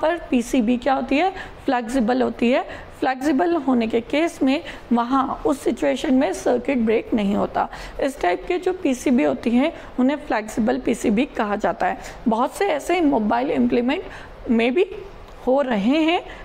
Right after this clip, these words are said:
as well as कुछ design हो चुके हैं जिनमें आपका mobile को आप एक particular level तक flexible move करा सकते हो, मोड़ सकते हो।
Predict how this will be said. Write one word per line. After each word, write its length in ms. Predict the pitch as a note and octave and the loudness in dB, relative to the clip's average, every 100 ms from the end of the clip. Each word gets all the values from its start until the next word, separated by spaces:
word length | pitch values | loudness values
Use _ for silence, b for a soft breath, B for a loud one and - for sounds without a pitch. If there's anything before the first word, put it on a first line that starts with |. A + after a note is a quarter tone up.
| - | -2
as 140 | A#3 | 0
well 200 | A#3+ C#4+ | 2 2
as 80 | D#4+ | 0
कुछ 360 | - D4+ - A#4 B3 | -2 -2 -4 -2 2
design 420 | B3 A#3 C#4+ F#4 D4+ | 2 2 0 0 0
हो 100 | C4+ | 0
चुके 300 | C4+ A#3+ G#3+ | 0 0 -2
हैं 100 | G3 B B | -4 B B
जिनमें 240 | B3 B3 A#3+ | 0 2 0
आपका 260 | A#3 C4+ | 0 2
mobile 460 | A#3+ A#3+ A3 B3+ E4+ | 2 2 2 0 0
को 100 | - | 0
आप 280 | - D4+ - | 0 0 0
एक 280 | A#3 A#3+ - | -2 -2 -2
particular 540 | C#4 C#4 C#4+ D4 G#3+ F#3+ B B B | -2 0 0 2 2 0 B B B
level 360 | B3+ C4+ C#4+ D4 | 2 4 2 0
तक 200 | D4+ C4+ - | 0 -2 -2
flexible 640 | C4+ A3+ - A3 A#3+ F#4 | -2 -2 0 2 2 2
move 280 | C4+ B3 D4+ - | 4 4 2 -2
करा 220 | C#4 G#3 | 0 0
सकते 340 | F#3+ - B3 B3+ | -2 -4 -4 0
हो, 260 | B3+ F4+ - B B | 2 0 -2 B B
मोड़ 280 | A#3+ C4+ D4 | 4 6 4
सकते 360 | C4+ - - | 2 -6 -4
हो। 100 | - | -6